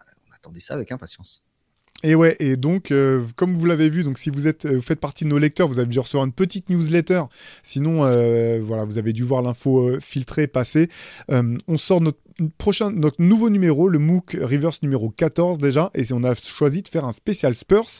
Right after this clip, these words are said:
Speaker 2: Euh, voilà, San Antonio, dont on n'a jamais autant parlé ces dernières années là, avec le, avec, euh, le phénomène Wembanyama. Euh, voilà, sachant que ce numéro est pas axé, euh,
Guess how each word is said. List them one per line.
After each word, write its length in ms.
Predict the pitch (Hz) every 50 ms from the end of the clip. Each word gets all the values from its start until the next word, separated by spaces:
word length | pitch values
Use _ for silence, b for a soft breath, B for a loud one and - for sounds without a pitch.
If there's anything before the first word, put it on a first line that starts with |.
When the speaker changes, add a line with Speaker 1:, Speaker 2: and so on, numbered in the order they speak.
| B B B B B B B B B -
Speaker 2:
Euh, 500 | 139 131 127 123 120 120 120 120 117 117 110
voilà, 220 | 120 120 107 -
San 240 | - - 175 170 165
Antonio, 640 | 170 160 - 175 175 180 185 190 196 190 185 170 147
dont 140 | 131 139
on 260 | 139 139 135 135 135 135
n'a 140 | 131 127
jamais 240 | 113 113 147 160 165
autant 260 | 160 156 - 170 151
parlé 300 | 131 - 147 143 151 160
ces 120 | 151 - 143
dernières 360 | 127 135 131 135 131 123 131
années 180 | 135 139 151 151
là, 80 | 131
avec 280 | 117 113 117 120 - -
le, 220 | 120 117 113 110 B B B B B B B
avec, 280 | - 117 113 131 120 -
euh, 160 | 127 120 120
le 140 | 120 120 127
phénomène 400 | - - 135 127 127 131 135 131 127 127
Wembanyama. 600 | 127 127 120 127 123 127 127 131 147 170 202 B B B B B B -
Euh, 180 | 139 127 127 123
voilà, 200 | 113 123 113 107
sachant 280 | - - 135 - 196 190
que 340 | - 165 151 151 147 143
ce 140 | 135 - -
numéro 400 | 175 180 185 180 185 180 190 190
est 60 | 160
pas 200 | - - 175 175 -
axé, 500 | - 175 170 - - - 196 190 185 175 165
euh, 360 | 143 131 127 123 127 127